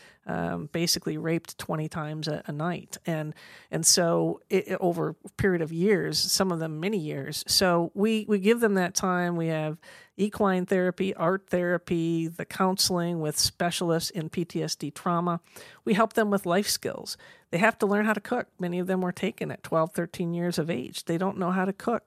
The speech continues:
They don't know how to clean. They don't know how to do their finances. They don't, they haven't finished their G E D. We,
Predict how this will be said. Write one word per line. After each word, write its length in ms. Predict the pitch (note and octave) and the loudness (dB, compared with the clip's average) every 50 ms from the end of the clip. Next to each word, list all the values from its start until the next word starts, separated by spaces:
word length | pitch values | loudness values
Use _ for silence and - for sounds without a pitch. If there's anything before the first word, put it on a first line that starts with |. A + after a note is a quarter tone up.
| _ - | _ -4
They 100 | - D#3+ | -4 -2
don't 180 | E3+ E3 - - | -2 -2 -4 -4
know 120 | F3+ E3+ | -4 -4
how 180 | E3+ F#3+ E3+ E3 | -2 -2 -2 -2
to 80 | E3 | -4
clean. 400 | - - - A3+ A#3 A3 F#3 D3+ | -6 -6 -6 -4 -4 -4 -4 -4
They 100 | D3 E3 | -4 -4
don't 200 | D3+ D#3 D3+ D#3 | -4 -4 -4 -4
know 80 | F3+ F3+ | -2 -2
how 120 | F#3 F#3 | 0 0
to 80 | F3+ F3+ | 0 0
do 140 | F3 F#3 F#3 | 2 2 2
their 120 | F#3 F3 | 2 0
finances. 800 | F3 - G3+ F#3+ G#3 G#3 F#3 E3 - - - C#3+ D3+ - - - - | -2 0 0 2 2 2 2 0 0 -2 -2 -2 -2 -4 -6 -4 -2
They 100 | - F#3+ | -2 0
don't, 240 | G3 G3+ G3+ G3+ - | 2 2 0 0 0
they 80 | F3+ | -2
haven't 240 | F#3 F#3+ F#3 F3+ - | -2 -2 -2 -4 -4
finished 300 | - G3+ G3 G3 - - | -2 0 0 0 0 0
their 100 | - F#3 | -2 -4
G 160 | F#3 F#3 - | -2 -2 -4
E 220 | G3 - G3 F#3 F3+ | -4 -2 -2 -2 0
D. 260 | G3 G3+ F#3+ F#3 F3+ _ - - - - - - _ _ - | 0 -2 -2 -2 -6 _ -18 -20 -20 -20 -20 -20 _ _ 0
We, 260 | G#3+ A3+ A3+ A3 - | 0 0 0 0 -6